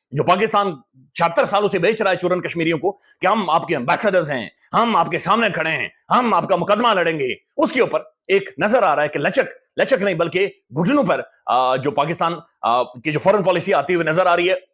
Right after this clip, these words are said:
क्योंकि जो आपका foreign minister है वो इसहाक डार है और इसहाक डार का foreign ministry इसलिए दी गई है क्योंकि ये खानदान का समधी है,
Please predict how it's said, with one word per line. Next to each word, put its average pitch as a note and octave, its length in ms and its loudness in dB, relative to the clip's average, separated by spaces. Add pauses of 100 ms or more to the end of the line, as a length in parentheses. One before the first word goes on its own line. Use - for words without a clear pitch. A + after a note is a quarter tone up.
(140)
क्योंकि F#3 280 0
जो F3+ 120 0
आपका E3+ 180 -2
foreign F3+ 240 0
minister E3+ 320 0
है - 180 -6 (220)
वो G3 100 2
इसहाक F#3+ 220 0
डार F3+ 200 2
है A3 160 -2 (220)
और E3 120 2
इसहाक G#3 220 0
डार F#3+ 180 2
का G3 100 -2
foreign G3 260 2
ministry G3 340 0
इसलिए B3 360 0
दी G3 140 0
गई E3+ 120 0
है E3 100 0
क्योंकि F3+ 480 -4
ये F#3+ 140 2
खानदान E3 360 -2
का F3 100 -2
समधी G3+ 320 0
है, A3 140 -4